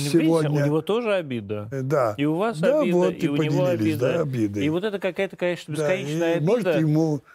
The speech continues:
Speaker 2: не спалось ночью.
Speaker 1: которую мы все носим.
Speaker 2: Что-то. И, и он вдруг подумал, вот он, а я сейчас его и, и, и, и спрошу про,
Speaker 1: Гениальная,
Speaker 2: про
Speaker 1: э, гениальную фразу вы сказали в одном из своих интервью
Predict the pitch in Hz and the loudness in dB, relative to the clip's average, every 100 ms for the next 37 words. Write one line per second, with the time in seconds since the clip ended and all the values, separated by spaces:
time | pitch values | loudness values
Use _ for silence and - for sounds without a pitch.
0 | _ 147 - 151 131 160 160 156 143 120 | _ -4 -2 -2 2 0 0 0 -2 -2
1 | - 135 127 147 180 180 180 - 226 233 | -4 -2 -2 0 0 0 -2 -2 -2 0
2 | 214 - 143 127 131 - 127 117 117 127 | -2 -2 -4 -4 -4 -2 -4 -4 -6 -6
3 | 123 117 151 170 262 123 147 208 165 127 | -4 0 2 4 2 0 0 0 -2 0
4 | 120 120 120 156 254 - 139 135 131 - | -2 0 2 2 0 0 0 0 -2 -10
5 | - 147 147 190 285 - 156 156 - 123 | -10 -2 2 2 0 -4 -4 -4 -4 -4
6 | 120 151 127 127 131 _ _ _ _ 123 | -2 -2 -4 -6 -10 _ _ _ _ -8
7 | 131 113 113 135 131 123 113 - - 139 | -8 -8 -10 -6 -6 -6 -8 -8 -6 -6
8 | - 123 - 120 110 139 139 175 233 277 | -4 -6 -4 -4 -2 -4 -4 -2 -2 -2
9 | 254 220 196 190 180 175 156 147 160 190 | -2 -2 -2 -2 -2 -2 -2 -4 -6 -4
10 | 220 190 175 175 175 131 123 131 - 139 | -4 -4 -6 -2 -2 -2 -4 -4 -4 -4
11 | 147 131 117 120 139 123 135 127 131 131 | -2 0 -2 -2 -4 -4 -2 -2 -4 -6
12 | 147 147 165 226 240 | -6 -4 -4 -6 -8